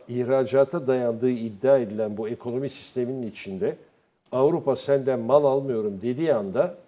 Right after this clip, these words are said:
Türk ekonomisinin çöküşü haftalar içinde gerçekleşir. Perişan olur. Yerimizi iyi bilelim. Biz Batı'nın içindeyiz. Batı'nın içinde olmak demek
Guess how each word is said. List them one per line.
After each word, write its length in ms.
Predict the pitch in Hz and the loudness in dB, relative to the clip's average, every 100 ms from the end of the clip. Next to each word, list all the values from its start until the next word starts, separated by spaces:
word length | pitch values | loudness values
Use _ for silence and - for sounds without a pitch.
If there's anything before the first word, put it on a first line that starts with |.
| _ | _
Türk 220 | 165 135 | -12 -8
ekonomisinin 760 | 123 120 110 104 101 117 110 | -6 -4 -4 -4 -8 -10 -10
çöküşü 600 | 98 - 131 143 - 185 185 _ _ _ | -8 -8 -8 -10 -6 -6 -6 _ _ _
haftalar 440 | 135 - 156 135 | -4 -2 0 0
içinde 360 | 107 - 107 101 | -2 -8 -8 -8
gerçekleşir. 600 | 87 - - - - - _ | -10 -14 -20 -20 -20 -20 _
Perişan 420 | 127 127 - 131 | -4 -4 -6 -6
olur. 300 | 90 - _ _ _ _ _ _ _ _ | -8 -14 _ _ _ _ _ _ _ _
Yerimizi 440 | 120 139 156 120 123 | 0 0 0 -2 -2
iyi 160 | 117 | 0
bilelim. 300 | 135 156 175 - _ _ _ _ _ _ - | 0 -2 -4 -8 _ _ _ _ _ _ -12
Biz 220 | 120 98 | -8 0
Batı'nın 380 | 135 156 143 117 | 0 2 -4 -4
içindeyiz. 760 | - 113 101 143 170 - - _ _ _ _ _ _ - | -6 -6 -2 0 -2 -10 -20 _ _ _ _ _ _ -8
Batı'nın 360 | 123 135 139 131 | -2 0 0 -2
içinde 380 | 120 131 127 | -8 -8 0
olmak 420 | 135 123 131 131 - | 2 2 0 -4 -4
demek 360 | 120 127 - | -2 -4 -6